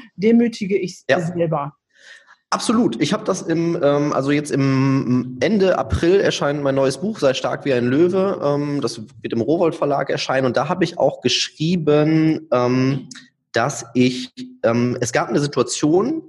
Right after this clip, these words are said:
Speaker 2: da war ich jetzt gar nicht Mittäter, da war ich eher so Mitläufer. Da wurde eine, eine junge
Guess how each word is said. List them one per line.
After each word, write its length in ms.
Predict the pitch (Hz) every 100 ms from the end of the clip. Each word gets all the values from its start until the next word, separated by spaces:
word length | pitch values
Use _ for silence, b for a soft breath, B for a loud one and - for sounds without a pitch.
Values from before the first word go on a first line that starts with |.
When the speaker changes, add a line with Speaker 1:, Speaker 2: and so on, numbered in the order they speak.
| - _ _ _
Speaker 2:
da 160 | - 117
war 200 | 147 -
ich 100 | -
jetzt 160 | 160
gar 160 | 139 135
nicht 240 | 131 -
Mittäter, 560 | 135 151 - 180 190 185
da 140 | 135
war 160 | 117 123
ich 160 | 131 -
eher 160 | 120
so 180 | 120 117
Mitläufer. 760 | 110 117 120 110 110 127 175 139
Da 100 | 123
wurde 160 | 156
eine, 260 | 147 135 131
eine 180 | 131 123
junge 560 | 127 175 180 160 147